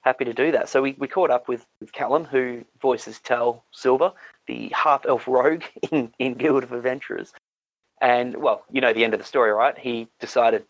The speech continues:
that he'd, he'd like to do it, and we thought he would be a fantastic fit. And sure enough, you know, lo and behold, he, he, uh, you know, we, we got him on board. And we thought that was a really good element 'cause we've got Cam who,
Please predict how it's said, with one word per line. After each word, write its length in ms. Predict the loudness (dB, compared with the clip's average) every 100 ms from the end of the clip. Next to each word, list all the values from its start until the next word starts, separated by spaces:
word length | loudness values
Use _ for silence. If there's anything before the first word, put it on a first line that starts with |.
| _
that 140 | 0 0
he'd, 140 | -4
he'd 160 | -10 -2
like 220 | 0 0
to 80 | 0
do 200 | 2 4
it, 140 | 2 -2 _ _ -6
and 360 | -4 -2 -2
we 120 | -2 0
thought 220 | 2 2
he 60 |
would 140 | 0 -4
be 140 | -4
a 60 | -2
fantastic 600 | -2 -4 -4 -6 -8 -10
fit. 280 | -6 -6 -10 _ _ _ _ _
And 360 | 0 0 0 -2
sure 200 | 0 2
enough, 220 | 2 0 -4 _ _ _ _ _ _ _ _ _ 0
you 80 |
know, 100 | 0 0
lo 160 | 0 0
and 80 | 0
behold, 400 | 0 4 4 0 _
he, 280 | -10 -8 -6
he, 240 | -2 2 4
uh, 200 | 4 2
you 100 | 2
know, 140 | 0 -2 _
we, 140 | -6 -4
we 160 | -2
got 140 | 0 2
him 100 | 0
on 80 |
board. 300 | 0 0 0 -4 -16 -20 _ -2
And 60 | -2
we 80 |
thought 180 | 0 0
that 100 | 0
was 100 | -2
a 40 | 0
really 160 | 0
good 160 | 0 0
element 280 | 0 -2 -8
'cause 160 | -14 -12 -8
we've 140 | -2
got 180 | -2 -2
Cam 340 | -2 0 -2
who, 440 | 0 -2 -2 -6